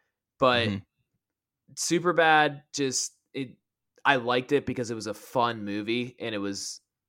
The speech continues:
Speaker 1: it was funny, but it, I thought it, it captured what it was like to be a senior and going to your first party. Like,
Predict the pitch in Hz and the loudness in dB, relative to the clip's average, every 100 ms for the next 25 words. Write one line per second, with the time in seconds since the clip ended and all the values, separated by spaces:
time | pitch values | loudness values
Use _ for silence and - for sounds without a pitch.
0 | _ _ _ 113 110 - 127 120 104 107 | _ _ _ -10 -8 -6 -2 -2 -2 -4
1 | 131 139 _ _ _ _ 117 107 98 - | -6 -10 _ _ _ _ 0 2 0 -4
2 | - 139 - 139 147 175 160 147 - 147 | -4 -4 2 4 6 6 6 6 2 -2
3 | 143 143 139 - 131 127 117 104 _ _ | 0 2 2 2 0 0 -2 -8 _ _
4 | 123 135 127 113 117 113 110 120 104 113 | 2 2 2 0 0 0 -2 -10 -6 -4
5 | 110 104 - _ _ _ 135 - 143 135 | -2 -4 -8 _ _ _ -4 -2 0 0
6 | 123 117 107 - _ _ _ _ _ _ | 0 0 -2 -6 _ _ _ _ _ _
7 | _ _ - 120 120 131 123 113 113 120 | _ _ -4 -4 0 -2 0 -4 -2 -4
8 | 110 - 113 107 101 - 90 92 95 | -4 -4 -2 -2 -4 -4 -6 -6 -8